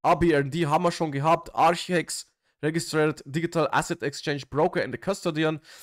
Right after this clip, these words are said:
Shinhan Bank, Standard Bank, ja, mit Cross-Border Payments zum Beispiel oder South Korean Banking and Fin-, Financial Service Provider, Juwel hier, Full Service Bank Provider, Multicurrency Service all via A P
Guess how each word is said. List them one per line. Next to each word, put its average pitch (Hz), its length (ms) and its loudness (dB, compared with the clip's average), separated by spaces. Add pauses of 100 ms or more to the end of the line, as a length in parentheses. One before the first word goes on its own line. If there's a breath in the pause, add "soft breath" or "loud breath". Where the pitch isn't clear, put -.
(120)
Shinhan 190 560 0
Bank, 156 400 0
Standard 175 640 2
Bank, 160 320 0
ja, 165 200 2
mit 160 200 -4
Cross-Border 175 460 2
Payments 156 420 -2
zum 143 160 -8
Beispiel 139 460 0
oder 131 180 -2
South 170 320 0
Korean 151 460 -2
Banking 147 440 -2
and 135 180 -4
Fin-, 151 400 -4
Financial 151 440 -2
Service 147 360 -4
Provider, 135 600 2
Juwel 175 560 4
hier, 165 320 4 (280 loud breath)
Full 233 340 2
Service 170 420 0
Bank 170 320 -2
Provider, 143 560 0
Multicurrency 147 720 -2
Service 143 500 -4
all - 380 2 (140)
via 156 320 2
A 147 260 0
P - 220 -6